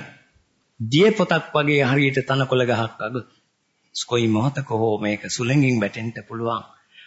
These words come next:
අවුවෙන් වියලී යන්නටත් පුළුවන්. ඒ නිසා පින්නතුනි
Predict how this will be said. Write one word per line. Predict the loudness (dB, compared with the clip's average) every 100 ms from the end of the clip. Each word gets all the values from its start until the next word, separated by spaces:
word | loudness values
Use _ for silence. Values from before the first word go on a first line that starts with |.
| _ _
අවුවෙන් | 2 4 6 6 6
වියලී | 6 4 4 4
යන්නටත් | 2 0 -2 -6
පුළුවන්. | -6 -2 0 0 -4 -10 _ _ _ _ 0
ඒ | 2
නිසා | 2 0 -2
පින්නතුනි | -2 -2 -2 -4 -4 -4